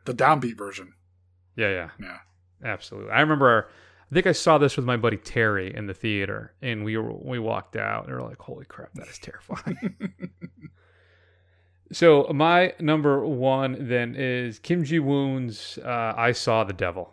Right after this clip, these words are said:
Speaker 1: Mm.
Speaker 2: which is currently available on Hulu. There is a school bus driver, and he encounters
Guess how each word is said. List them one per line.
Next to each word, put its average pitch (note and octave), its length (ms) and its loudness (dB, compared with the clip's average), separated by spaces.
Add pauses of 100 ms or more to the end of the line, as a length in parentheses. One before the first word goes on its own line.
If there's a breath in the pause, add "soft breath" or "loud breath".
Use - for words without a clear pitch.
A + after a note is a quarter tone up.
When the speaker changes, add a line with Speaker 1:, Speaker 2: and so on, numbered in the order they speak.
(120)
Speaker 1:
Mm. A#2 140 -12
Speaker 2:
which - 120 -8
is G#2+ 120 -8
currently B2+ 340 2
available A2+ 420 4
on G#2 180 0
Hulu. F#2+ 480 -6 (440)
There C3+ 260 2
is C3+ 280 0
a B2 260 2
school D3 300 2
bus B2+ 180 2
driver, A2 800 -2
and A2 320 -4
he B2 160 -6
encounters A#2+ 640 -4